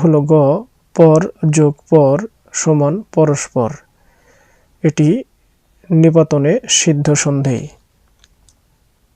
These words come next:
জনৈক শব্দটির সন্ধি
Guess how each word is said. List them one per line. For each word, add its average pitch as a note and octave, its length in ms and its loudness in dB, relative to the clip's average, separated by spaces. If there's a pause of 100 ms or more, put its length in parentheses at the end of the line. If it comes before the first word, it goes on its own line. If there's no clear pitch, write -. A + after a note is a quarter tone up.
(2750)
জনৈক E3+ 520 6 (540)
শব্দটির D#3 520 0 (260)
সন্ধি D#3+ 300 2